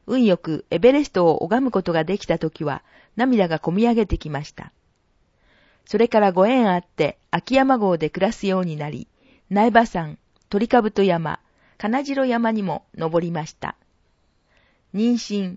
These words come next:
出産、育児でずっと山登りができずにいましたが、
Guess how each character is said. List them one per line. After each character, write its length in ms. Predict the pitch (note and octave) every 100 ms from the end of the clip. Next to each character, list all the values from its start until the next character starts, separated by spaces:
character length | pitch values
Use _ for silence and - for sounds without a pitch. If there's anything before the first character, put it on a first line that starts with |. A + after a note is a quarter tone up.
| -
出 240 | - - G3+
産、 440 | - G#3+ G3+ F3+ _ _ _
育 260 | A#3+ B3+
児 140 | G3 E3+
で 220 | D#3 - _
ず 120 | E3+
っ 20 |
と 260 | F#3 - C4+
山 300 | A3+ A3 A3+
登 240 | A#3 A3+
り 80 | F#3+
が 120 | E3
で 100 | D#3+
き 140 | E3 A3
ず 120 | A3+
に 120 | F3+
い 60 | E3
ま 140 | E3
し 80 | F#3+
た 160 | D3+ C#3+
が、 180 | C3